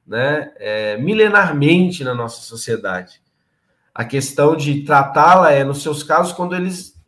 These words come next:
impactam pra vida das próprias pessoas, e aí é um caso de saúde, não é um caso de crime, de punição criminal. Isso deve ser encarado e enfrentado dessa maneira,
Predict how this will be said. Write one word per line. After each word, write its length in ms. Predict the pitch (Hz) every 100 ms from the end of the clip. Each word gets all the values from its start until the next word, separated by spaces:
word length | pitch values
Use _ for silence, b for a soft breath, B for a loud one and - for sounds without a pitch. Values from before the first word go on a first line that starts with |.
| -
impactam 520 | 160 - 226 - 202
pra 160 | 196 180
vida 240 | 180 196
das 180 | 202 190
próprias 360 | - 196 233
pessoas, 540 | - 147 - 185 202 170
e 60 |
aí 80 | 175
é 60 | 196
um 80 | 208
caso 240 | 208 180
de 80 | -
saúde, 640 | - 151 175 214 185 120 _ _ _ _
não 220 | 156 170
é 100 | 240
um 140 | 254
caso 400 | - 185 185 180
de 140 | 151 -
crime, 440 | - 170 147 120
de 120 | 117
punição 600 | 139 165 165 - 151 147
criminal. 640 | 143 139 135 120 107 - _ _ _ -
Isso 260 | 196 -
deve 200 | 190 180
ser 160 | - 175
encarado 580 | - 160 147 143 143 143
e 20 |
enfrentado 560 | 143 139 135 123 123
dessa 260 | 123 120 -
maneira, 360 | 120 110 104